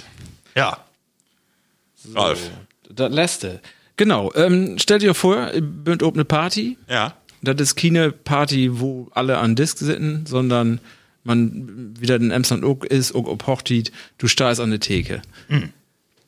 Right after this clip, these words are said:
Speaker 3: Ähm, trinken. Glas oder Flaske?
Speaker 2: Also, ich will mal so sagen, wir haben letzte Werke Betriebsfest von meine Firma.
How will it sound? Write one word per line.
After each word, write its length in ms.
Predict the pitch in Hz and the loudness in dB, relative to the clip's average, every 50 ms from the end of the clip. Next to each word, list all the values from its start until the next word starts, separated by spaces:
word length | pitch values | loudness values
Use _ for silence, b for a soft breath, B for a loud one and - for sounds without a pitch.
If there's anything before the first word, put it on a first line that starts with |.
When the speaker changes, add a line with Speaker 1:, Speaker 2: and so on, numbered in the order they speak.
| _ _ _ _ _ _ _ _ | _ _ _ _ _ _ _ _
Speaker 3:
Ähm, 640 | 131 131 131 127 127 123 127 127 127 123 123 120 - - _ _ _ _ _ _ _ | 2 4 4 4 4 4 4 4 4 2 2 0 -4 -10 _ _ _ _ _ _ _
trinken. 480 | - 139 131 135 113 90 71 92 98 90 - _ _ _ | 0 2 2 2 2 0 -4 -8 -10 -12 -16 _ _ _
Glas 400 | - 131 120 117 123 156 - - | -4 -2 0 0 0 0 -2 0
oder 220 | 196 196 190 185 175 | 0 2 2 0 0
Flaske? 500 | - - 160 120 - - - 98 90 95 B B B B B B B B B B B B B B B B B B B B B B B B B B B B B B B B B B B B B B B B B _ _ | 0 0 0 0 0 -4 -6 -8 -8 -10 B B B B B B B B B B B B B B B B B B B B B B B B B B B B B B B B B B B B B B B B B _ _
Speaker 2:
Also, 180 | - 139 110 104 | -4 -2 0 0
ich 120 | 95 107 123 | 0 2 2
will 80 | 165 | 2
mal 140 | 165 156 147 | 2 2 2
so 140 | 135 156 147 | 2 2 2
sagen, 360 | 110 101 95 104 139 151 120 | 2 2 0 0 -2 -4 0
wir 180 | 113 127 135 127 | 2 2 2 4
haben 320 | 143 151 156 160 151 120 - | 4 4 4 2 2 0 -2
letzte 600 | 131 131 147 170 165 - - - 151 147 147 147 - | 0 0 0 2 0 -2 0 2 4 4 4 4 2
Werke 560 | - 117 123 131 135 139 135 - 139 135 135 - | 0 0 0 0 0 0 0 0 0 0 0 0
Betriebsfest 680 | 120 113 127 - - 147 143 117 - - 90 76 - - | -2 -2 -2 0 0 0 0 0 -2 -2 -2 -2 -2 -2
von 140 | - 92 | -2 -2
meine 200 | 95 101 101 101 | 0 0 0 -2
Firma. 440 | 92 - 127 123 95 87 101 156 196 | 0 0 0 0 0 0 -2 -4 -6